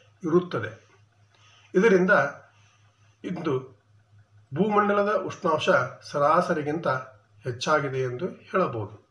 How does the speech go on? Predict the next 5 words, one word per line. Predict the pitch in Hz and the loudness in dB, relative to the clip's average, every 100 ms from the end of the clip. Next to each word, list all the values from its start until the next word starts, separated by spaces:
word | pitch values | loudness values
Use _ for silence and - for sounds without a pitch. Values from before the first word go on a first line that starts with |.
| _ _ _ _ _ _ _ _ _ _ _ _ - | _ _ _ _ _ _ _ _ _ _ _ _ -6
ಮುಂದಿನ | 170 220 233 233 233 - - | -2 0 2 2 2 -2 -4
ಎರಡು | 170 175 | 0 0
ಸಾವಿರದ | - 196 185 202 | 4 2 4 2
ಐವತ್ತರ | 147 180 190 - 202 | 2 2 0 2 2
ವೇಳೆಗೆ | 202 160 151 156 170 110 - | 4 2 0 0 0 -2 -8